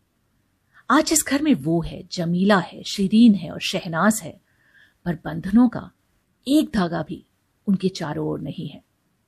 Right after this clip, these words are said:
"अम्मी, वो बूढ़ा फिर फर्श खराब कर रहा है," शहनाज जमीला से बोली।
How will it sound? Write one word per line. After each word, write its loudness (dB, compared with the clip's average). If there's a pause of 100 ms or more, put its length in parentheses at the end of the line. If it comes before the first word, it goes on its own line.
(2000)
"अम्मी, 8
वो 6
बूढ़ा 6
फिर 6
फर्श 6
खराब 2
कर 0
रहा -2
है," -8 (300)
शहनाज -6 (140)
जमीला -4
से -6
बोली। -14